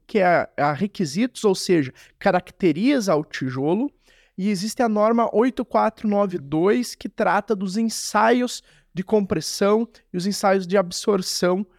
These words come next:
e dimensionamento do tijolo de solo cimento. Hoje são as duas normas que estão em vigor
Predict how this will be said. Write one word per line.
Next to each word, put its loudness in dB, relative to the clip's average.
e -4
dimensionamento 0
do -2
tijolo 0
de -12
solo 0
cimento. -4
Hoje 2
são -4
as -4
duas -4
normas 2
que -8
estão -2
em 2
vigor 0